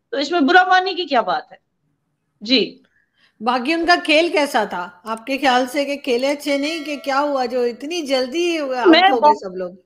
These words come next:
Speaker 1: मैं बहुत disappoint हो गई। मैंने वही कहा कि, अ,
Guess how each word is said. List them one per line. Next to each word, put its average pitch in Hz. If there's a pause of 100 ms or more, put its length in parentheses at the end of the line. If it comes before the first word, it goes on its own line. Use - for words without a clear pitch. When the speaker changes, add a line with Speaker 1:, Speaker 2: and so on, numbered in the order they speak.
(1000)
Speaker 1:
मैं 392
बहुत 370
disappoint 330
हो 196
गई। 196
मैंने 302
वही 330
कहा 294
कि, 262
अ, -